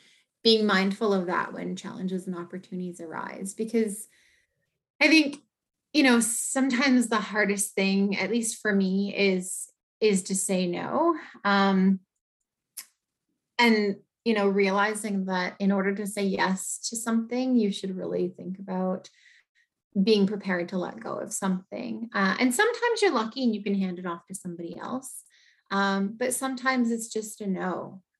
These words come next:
and that's okay. Like, the guilt I feel, and I don't know if other, if other ladies or people can identify with this, but just the ruminating and the ruminating, and you're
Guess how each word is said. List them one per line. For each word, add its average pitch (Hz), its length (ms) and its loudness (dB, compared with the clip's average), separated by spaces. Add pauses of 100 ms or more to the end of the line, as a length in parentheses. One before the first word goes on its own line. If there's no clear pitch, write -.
and 196 200 2
that's 185 260 0
okay. 190 500 -6
Like, 196 180 -2
the 226 140 2
guilt 240 600 0
I 190 380 -2
feel, 175 300 -6
and 180 320 -4
I 196 120 2
don't 226 120 4
know 214 100 2
if 196 140 -6
other, 180 420 -6 (100)
if 190 180 -12
other 185 240 -8
ladies 190 440 -2
or 175 260 -8
people 202 260 -8
can 175 280 -8 (440)
identify 202 460 -2
with 185 160 -4
this, - 240 -8
but 202 160 -4
just 214 260 -6
the 190 140 -2
ruminating 180 840 -2
and 175 140 -12
the 180 100 -10
ruminating, 202 800 0
and 180 100 -12
you're 175 260 -16